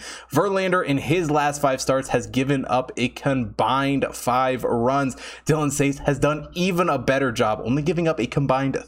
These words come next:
three runs over his last five starts. And one stat for <laughs> Dylan Cease that I just cannot believe is even true. The last time that he allowed more than one run scored in a game was all the way back on May twenty-fourth.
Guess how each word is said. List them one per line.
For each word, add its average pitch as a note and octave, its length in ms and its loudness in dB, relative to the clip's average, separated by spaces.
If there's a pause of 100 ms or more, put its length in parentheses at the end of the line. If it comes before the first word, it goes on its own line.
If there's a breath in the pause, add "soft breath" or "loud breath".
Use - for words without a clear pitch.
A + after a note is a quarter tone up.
three B2 360 0
runs A#2+ 440 0 (240 loud breath)
over C3 240 2
his C#3+ 260 0
last C3 320 0
five B2 200 2
starts. C3 300 2
And C#3 140 0 (220 loud breath)
one F3 200 2
stat G3 300 0
for E3 100 0
<laughs> - 0 -
Dylan F3 300 0
Cease D3+ 340 0 (320 loud breath)
that F#3+ 280 0
I A#3+ 80 2
just B3 180 -4
cannot F#3 300 2
believe D3 440 0
is B2 160 -2
even C3+ 320 0
true. E3+ 500 0 (220 loud breath)
The F3+ 120 2
last F3+ 460 0
time E3+ 420 0
that C3 140 0
he E3+ 320 -2
allowed C#3+ 460 2
more A2 320 0
than B2+ 280 0
one B2 160 2
run A2+ 240 0
scored A#2+ 400 0
in A2 140 0
a A2 100 0
game A#2+ 320 0
was A#2 180 0 (120)
all F3+ 240 2
the G3+ 100 0
way F#3 120 0
back C#3+ 480 0
on A#2+ 360 2
May B2 240 2
twenty-fourth. A#2+ 960 -2